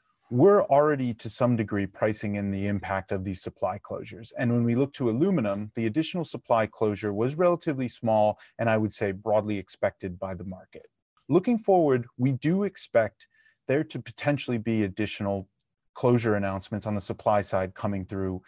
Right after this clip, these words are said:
in Europe. But we are getting to a pivot point here. And that pivot point is critical because when we look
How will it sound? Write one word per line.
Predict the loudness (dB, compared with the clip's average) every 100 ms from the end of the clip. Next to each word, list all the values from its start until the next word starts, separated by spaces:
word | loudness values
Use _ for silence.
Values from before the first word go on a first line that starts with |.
| _ -4
in | 0 2
Europe. | 0 -4 -14 _ _ _ _
But | 2
we | 4 4
are | 4
getting | 2 0 -2
to | -2 -4
a |
pivot | -2 -4 -4 -8
point | -12 -14 -16
here. | -18 -18 _ _ _ _ _ 0
And | 2
that | 2 2
pivot | 0 0 -2
point | -2 -2
is | -4
critical | -6 -8 -6 -14 -16 -18 _ _
because | -4 -2 -2
when | 0 0
we | 0
look | 2 0 0